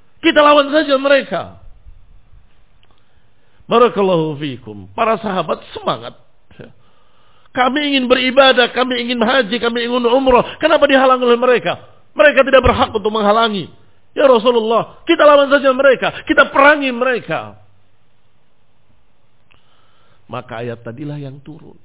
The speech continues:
"La yajrimannakum syana'anu qaumin ala an la ta'dilu. I'dilu huwa aqrabu littaqwa." Janganlah kebencian kalian pada satu kaum menjadikan kalian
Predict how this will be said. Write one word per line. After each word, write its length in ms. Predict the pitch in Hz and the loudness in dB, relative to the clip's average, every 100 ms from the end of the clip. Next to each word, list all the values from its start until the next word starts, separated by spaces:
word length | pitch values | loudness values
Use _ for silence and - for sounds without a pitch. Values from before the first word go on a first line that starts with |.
| - - - - - - - - - - - - - - - - - - - - - - - - - - - - - - - - | -20 -20 -20 -20 -20 -20 -20 -20 -20 -20 -20 -20 -20 -20 -20 -20 -20 -20 -20 -20 -20 -20 -20 -20 -20 -20 -20 -20 -20 -20 -20 -4
"La 240 | 151 220 | 4 4
yajrimannakum 1200 | 277 262 196 240 240 220 214 208 - 208 233 247 - - - - - - - - | 8 6 4 0 0 -2 -2 -4 -2 -4 -4 -10 -20 -20 -20 -20 -20 -20 -20 -2
syana'anu 640 | 208 220 220 254 233 220 | 0 2 2 2 2 0
qaumin 400 | 233 247 226 214 | 2 2 2 0
ala 640 | 196 214 233 247 254 - - - | 2 4 6 4 2 -4 -20 -6
an 240 | 240 240 | -4 -2
la 160 | 214 190 | 0 0
ta'dilu. 640 | 185 156 143 240 262 180 - - - - | 0 -4 -4 -4 -4 -4 -8 -20 -20 -4
I'dilu 560 | 190 160 165 294 269 214 | -2 -2 -2 0 0 0
huwa 400 | 254 285 247 247 | 4 4 4 -2
aqrabu 320 | 220 233 214 | 0 0 0
littaqwa." 800 | 208 - 247 240 202 185 - - | -2 -2 -4 -2 0 0 -2 -2
Janganlah 480 | 226 240 269 254 - | 0 0 -2 -4 -2
kebencian 640 | 226 226 214 - 254 226 | 0 0 -2 -2 0 0
kalian 400 | 214 220 226 208 | -4 -2 -2 -2
pada 160 | 240 233 | -2 -2
satu 320 | 226 202 180 | -2 -4 -2
kaum 480 | 220 170 151 277 285 - - | 0 2 2 0 -2 -12 -12
menjadikan 560 | 233 226 226 262 240 220 | -8 -2 -2 -2 -4 -2
kalian 640 | 214 214 247 233 202 185 | -2 -2 0 -2 -4 -12